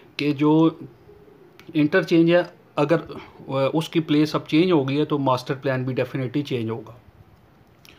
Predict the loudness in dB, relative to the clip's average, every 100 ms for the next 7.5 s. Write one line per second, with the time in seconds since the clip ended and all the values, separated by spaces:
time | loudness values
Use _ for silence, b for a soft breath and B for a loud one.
0 | B B B -20 -4 0 0 2 0 2
1 | -2 -2 -2 -4 -2 2 4 4 2 -2
2 | -2 0 0 -2 -4 -2 -2 -2 -6 _
3 | _ _ _ _ _ _ _ -8 -8 -4
4 | 0 0 0 -2 0 0 0 -2 0 0
5 | -2 -6 -6 -2 -2 -2 B B B B
6 | B -6 -2 0 2 2 0 -4 -2 -2
7 | -2 -4 -4 -4 -6